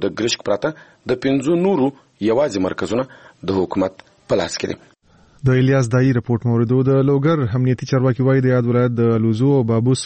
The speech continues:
Speaker 2: په سیمو کې د افغان ځواکونو وسلوالو طالبانو ترمنځ جګړه شوې چې دولس تنه وسلوال پکې وژل شوي او څوارلس نور ټپي شوي دي. چارواکي زیاتوي افغان ځواکونو په یادو سیمو کې پر عملیاتو بوخت ول چې له وسلوالو سره یې نښته وشوه.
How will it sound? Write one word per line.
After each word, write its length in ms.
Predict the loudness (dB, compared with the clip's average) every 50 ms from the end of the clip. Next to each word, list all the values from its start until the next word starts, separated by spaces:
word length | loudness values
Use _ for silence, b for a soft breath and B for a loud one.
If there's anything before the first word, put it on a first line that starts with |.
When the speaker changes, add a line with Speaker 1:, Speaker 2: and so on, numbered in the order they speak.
| -6
Speaker 2:
په 80 | -6 -2
سیمو 180 | 0 0 0 0
کې 160 | 0 0 0
د 80 | 0 0
افغان 300 | 0 0 0 2 2 0 0
ځواکونو 340 | 0 -2 0 0 0 0 2 2
وسلوالو 340 | 0 0 0 0 0 0 0 0
طالبانو 360 | 0 0 2 2 0 0 0
ترمنځ 300 | 0 0 2 2 0 0 0
جګړه 220 | 0 0 2 0 0 0
شوې 220 | 2 2 2 2 0 0
چې 100 | 0 0 2 0 0 -2 -4 -6 -4 -2 0 2
دولس 320 | 2 2 2 2 0 -2 -4 -10 -12 -14 -18 -10 -4 -2
تنه 160 | 0 0 0
وسلوال 340 | 0 0 0 0 0 0 0
پکې 140 | -2 0 0 2
وژل 220 | 2 2 0 -2 -2 -2
شوي 200 | 0 2 2 2 2 2
او 40 | 0 0
څوارلس 520 | -2 -4 -2 0 0 2 2 0 -2 -2 -2 -2 0
نور 180 | 0 0 0 0 -2
ټپي 180 | -2 -2 -2 -2
شوي 180 | -2 -2 -2 -2 -2
دي. 100 | -4 -4 -2 0
چارواکي 340 | 0 2 2 2 0 0 0
زیاتوي 300 | 0 0 0 0 0 0 0 -4 B B B B B B B B B B 0
افغان 240 | 0 2 2 2 0
ځواکونو 280 | 0 0 0 0 -2 0 0
په 80 | 0
یادو 140 | 0 0 0 0
سیمو 180 | 0 -2 0
کې 100 | -2 0 0
پر 120 | 0 0
عملیاتو 400 | 2 2 2 2 2 0 0 0 0 0
بوخت 240 | 0 0 -2 -2
ول 100 | -2 -2
چې 120 | -2 -2 -2 -2
له 440 | 0 0 0 -2 -6 -10 _ -4 -2 -2
وسلوالو 400 | 0 0 0 2 2 0 0 0
سره 180 | 0 0 0 2
یې 80 | 2 0
نښته 280 | 0 0 -2 -2 -2 -4
وشوه. 240 | -4 -4 -2 -2